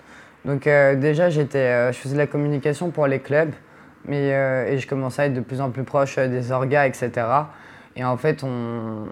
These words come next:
on me demandait souvent après les soirées, euh, comment s'était passée la soirée. Est-ce que j'avais vu des choses bizarres ? Est-ce que, euh, j'avais senti que, euh,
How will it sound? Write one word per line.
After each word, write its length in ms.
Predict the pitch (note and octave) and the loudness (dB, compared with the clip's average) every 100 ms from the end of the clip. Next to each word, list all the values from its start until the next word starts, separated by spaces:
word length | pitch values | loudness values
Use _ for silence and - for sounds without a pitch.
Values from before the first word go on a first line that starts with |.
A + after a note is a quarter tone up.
| - | -12
on 80 | - | -4
me 100 | C3 | -2
demandait 420 | C3+ D3 D3+ E3+ | 2 2 2 2
souvent 280 | G3 D#3+ F3+ | 0 0 2
après 300 | F3+ C3+ D#3 | 2 2 2
les 120 | D3+ | 2
soirées, 640 | C#3+ C#3 C3 C#3+ E3 F3 E3 | 2 0 2 4 4 2 2
euh, 320 | F#2 C3+ B2+ B2 | 2 2 0 0
comment 280 | F#3+ F3 E3+ | 0 0 0
s'était 320 | - D3+ D3 | -4 -2 0
passée 300 | C3+ C3 C#3 | 0 -2 -2
la 120 | B2+ | -2
soirée. 320 | B2 B2 G#2+ - - - - | -4 -6 -8 -12 -20 -14 -6
Est-ce 160 | D3+ | -4
que 100 | - | 0
j'avais 320 | D#3 D3 C#3 | 2 4 2
vu 140 | C3 C3 | 0 0
des 120 | B2+ | -2
choses 260 | - C3 B2 | -2 -4 -4
bizarres ? 720 | B2+ B2+ D3 D3 D3+ D3 - | -4 2 4 6 4 2 -2
Est-ce 220 | A#2+ A#2+ | -6 -6
que, 120 | - C#3+ | -6 -2
euh, 500 | C#3 C3+ C3+ B2+ A2+ - - - | 0 2 2 2 0 -6 -20 -8
j'avais 300 | C#3+ C3+ C3+ | -2 0 0
senti 500 | C#3+ C3 - D3+ C#3+ | -2 -6 -2 -2 -2
que, 140 | - | -2
euh, 680 | C#3 C#3 C#3+ C#3 C3 A2+ G#2+ | 0 4 4 4 4 4 0